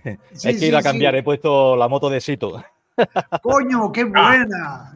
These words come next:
Speaker 2: qué
Speaker 3: qué
Speaker 2: grande.
Speaker 1: Lo que pasa es que no,
Speaker 3: profesional, de
Speaker 1: no se,
Speaker 3: verdad.
Speaker 1: no se ve bien.
Speaker 3: Sí, sí,
Speaker 1: Ah,
Speaker 3: se
Speaker 1: bueno,
Speaker 3: ve
Speaker 1: sí
Speaker 3: muy
Speaker 1: que se
Speaker 3: bien.
Speaker 1: ve un poco mal.
Speaker 2: Ay, ay, qué, qué buena idea, tío, qué
Speaker 3: Es
Speaker 2: grande.
Speaker 3: profesional, di que sí.
Speaker 2: <laughs> Aquí cada uno ha traído su recuerdo de Sito. Yo le he
Speaker 1: Mira,
Speaker 2: tenido
Speaker 1: tengo
Speaker 2: que
Speaker 1: esa,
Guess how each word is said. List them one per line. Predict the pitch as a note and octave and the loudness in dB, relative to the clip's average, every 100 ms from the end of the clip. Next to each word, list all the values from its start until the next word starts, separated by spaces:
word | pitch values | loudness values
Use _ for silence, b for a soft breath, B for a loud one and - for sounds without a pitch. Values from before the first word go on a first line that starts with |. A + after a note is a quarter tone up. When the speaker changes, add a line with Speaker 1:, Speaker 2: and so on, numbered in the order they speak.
| - | -8
Speaker 2:
qué | G#3+ | 2
Speaker 3:
qué | F3 | 2
Speaker 2:
grande. | F#3 | 6
Speaker 1:
Lo | F3+ | 4
que | C3+ | 4
pasa | D3 D#3 | 2 2
es | D#3+ | 2
que | |
no, | E3 B2+ | 0 0
Speaker 3:
profesional, | |
de | B2+ | 0
Speaker 1:
no | C3+ | 2
se, | C#3+ | 4
Speaker 3:
verdad. | D#3+ D3 | 4 2
Speaker 1:
no | D3+ | -2
se | D3 D#3+ | 0 4
ve | D#3 | 4
bien. | C#3+ A#2 - _ _ _ _ _ _ _ _ _ | 4 0 -6 _ _ _ _ _ _ _ _ _
Speaker 3:
Sí, | - C#3 | -8 -8
sí, | B2 C#3 | -6 -4
Speaker 1:
Ah, | |
Speaker 3:
se | A#2+ | -2
Speaker 1:
bueno, | B2+ | -2
Speaker 3:
ve | C3+ | -2
Speaker 1:
sí | D#3+ | -2
Speaker 3:
muy | |
Speaker 1:
que | C#3+ | -4
se | |
Speaker 3:
bien. | B2 B2+ | -2 0
Speaker 1:
ve | |
un | B2+ | 0
poco | E3+ F#3+ | 0 0
mal. | G#3 | 0
Speaker 2:
Ay, | A3 G#3+ G#3 F#3+ F3+ | -2 -4 -4 -4 -6
ay, | F3 F3+ F#3+ F3 D#3 | -8 -8 -8 -10 -12
qué, | G#3 G#3 | -14 -14
qué | G#3 G#3+ | -12 -12
buena | G3 G3 A3 A3 | -10 -12 -10 -10
idea, | D#3+ F#3+ F3 C3 | -10 -12 -12 -14
tío, | C3 F#3+ E3+ - | -16 -14 -14 -14
qué | - | -6
Speaker 3:
Es | D#3+ | -4
Speaker 2:
grande. | D#3 B2 | -4 -6
Speaker 3:
profesional, | A#2 G#2+ G2+ F#2+ | -10 -14 -18 -10
di | B2+ | -6
que | C#3 | -6
sí. | G#2+ G2+ | -8 -12
Speaker 2:
<laughs> | G2 _ - - - - - - _ _ _ | -18 _ -16 -14 -12 -12 -14 -16 _ _ _
Aquí | D#3+ F3+ A3+ | -14 -10 -2
cada | B3 B3 | 0 0
uno | B3 A#3+ | -2 -2
ha | B3+ | -6
traído | B3 A#3+ A#3+ B3 | -4 -6 -6 -6
su | G#3 | -8
recuerdo | A3 G3 G#3+ A#3+ A#3+ | -10 -8 -8 -6 -8
de | G3+ | -10
Sito. | - B3 A#3 D#3+ B2 _ _ _ - | -8 -8 -8 -12 -14 _ _ _ -10
Yo | G3 | -6
le | A3+ | -6
he | |
Speaker 1:
Mira, | A#3+ A3+ | -4 -4
Speaker 2:
tenido | A3+ A3 | -4 -6
Speaker 1:
tengo | |
Speaker 2:
que | G#3 | -6
Speaker 1:
esa, | G#3 | -10